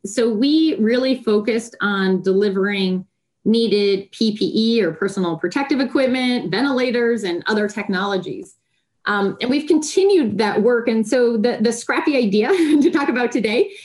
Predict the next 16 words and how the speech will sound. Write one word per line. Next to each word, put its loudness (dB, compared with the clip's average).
is 4
a, 2
another, 2
um, 0
next 0
generation 0
that -2
we're, 0
you 2
know, 0
continuing 0
to -4
deliver -2
to -10
the -8
community. 0